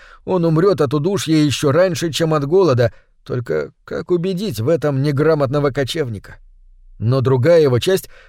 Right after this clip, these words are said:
пыталась найти выход. "Ну, чего вы, собственно, взбесились? Неужели так уж страшно, если несколько городских обитателей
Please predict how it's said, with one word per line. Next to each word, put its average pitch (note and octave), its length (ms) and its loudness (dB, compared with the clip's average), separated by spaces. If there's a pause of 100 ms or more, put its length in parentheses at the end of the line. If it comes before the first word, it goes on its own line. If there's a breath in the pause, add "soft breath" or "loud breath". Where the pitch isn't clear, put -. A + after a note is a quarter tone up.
(120 soft breath)
пыталась D#3 540 0
найти D#3 380 -2
выход. - 460 -6 (1000)
"Ну, F#3+ 340 -2
чего G#3 420 0
вы, A#3 320 0
собственно, A#3 600 -2
взбесились? F#3+ 720 0 (380)
Неужели G#3+ 480 0
так G3+ 200 -2
уж F#3 140 -2
страшно, G#3 460 0 (220 loud breath)
если F#3+ 360 0
несколько F3+ 500 0
городских F3 520 0
обитателей F3+ 640 2